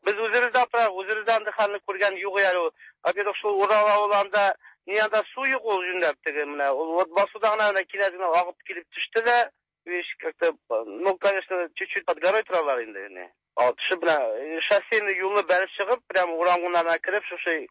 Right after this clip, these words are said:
капкаларын вещь каерып, именно как теге, как по заказу алар кертеп торган,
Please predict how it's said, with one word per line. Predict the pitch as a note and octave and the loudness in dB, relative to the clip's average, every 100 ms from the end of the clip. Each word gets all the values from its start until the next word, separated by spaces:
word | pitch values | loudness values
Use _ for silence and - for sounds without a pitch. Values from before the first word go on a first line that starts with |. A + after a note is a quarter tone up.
| - | 0
капкаларын | D#3 - D#3+ D#3+ F3 F#3 - - - | 0 2 2 4 2 -2 -12 -18 -12
вещь | E3 - | -10 -2
каерып, | - D3+ D#3+ - - - _ - - - | 2 2 0 -4 -16 -18 _ -20 -20 -4
именно | F#3 G#3 G3+ F#3+ | 0 2 2 0
как | - F#3+ - | 2 0 0
теге, | - E3 E3 - - _ | -6 0 0 0 -6 _
как | - E3 | -4 -2
по | - F3+ | 0 0
заказу | F#3+ F#3+ E3+ | 2 2 2
алар | E3 D#3+ D#3 | 2 2 0
кертеп | E3+ E3 - - D#3 | -4 -2 -2 -4 -8
торган, | - E3 A3 | -4 2 2